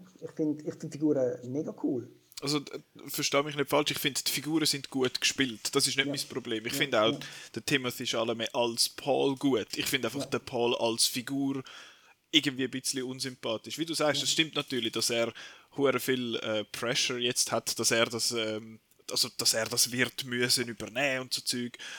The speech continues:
Speaker 2: Ähm, das, da gebe ich dir absolut recht, aber ich finde eben, es hat, er leidet fast ein bisschen unter, unter so vielen Figuren. Aber ich würde jetzt sagen, ich will da schnell einen, einen, einen Schnitt machen im Sinn von, wir sind jetzt schon so weit drin, ich glaube, man hätte ein bisschen können rausgehören, was wir halten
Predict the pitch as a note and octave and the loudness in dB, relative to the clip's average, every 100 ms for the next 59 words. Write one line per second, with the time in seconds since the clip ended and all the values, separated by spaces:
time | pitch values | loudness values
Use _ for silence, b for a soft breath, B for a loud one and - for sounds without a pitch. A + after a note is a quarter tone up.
0 | B B B - A#2 A#2 B2 - - C#3+ | B B B 4 4 4 -2 -6 0 4
1 | - D#3+ D#3+ D#3 - C3 C3 - C#3+ C3+ | 6 6 2 0 0 2 2 0 -6 -2
2 | - B2+ - C3+ - C#3 C3+ - C3 D3 | 2 2 0 -6 -4 0 0 0 2 2
3 | C3+ - C3 B2 C3 E3 D#3+ - C3+ D3 | 2 2 0 0 -2 -4 -4 -2 0 0
4 | - - C#3 - - _ _ C#3 B2+ B2 | 0 -4 2 2 2 _ _ -6 -4 -2
5 | B2 A#2+ C#3 B2+ C3 - B2+ C3+ B2+ A#2+ | -2 -2 -8 -4 -2 0 0 -2 -2 -2
6 | A#2+ A#2 b b b b - - C3+ C#3+ | -4 -4 b b b b -6 0 0 2
7 | B2+ A#2 A#2 B2 C3+ D3 C#3 - B2+ B2+ | 2 4 2 2 4 4 6 6 6 4
8 | C3+ C#3 - B2 B2 A#2 A#2 A#2 A#2+ A2+ | 4 2 4 0 2 0 -2 -8 -14 -16
9 | A2 - A2+ - C3 - - B2 B2+ A#2 | -20 -14 0 2 2 -2 -2 -2 -2 -4
10 | A#2 A#2+ - A#2+ - B B B B _ | -6 -6 -4 -4 -4 B B B B _
11 | _ - _ E3 E3+ D#3 E3+ D#3 D#3 D3 | _ -20 _ -8 2 4 4 4 2 4
12 | - D#3+ C#3+ D3+ - C#3+ D3 C#3 C#3+ B2+ | 6 6 2 -2 0 2 2 2 4 2
13 | B2+ C3 - - B2+ B2+ B2 B2 D#3+ E3 | 4 0 0 -6 -6 -4 -4 -4 -2 -2
14 | - C#3 C3+ C#3 B2 C3 B2+ A#2+ B2 A#2 | -2 0 0 0 0 -2 -2 0 2 0
15 | E3 - | 0 -2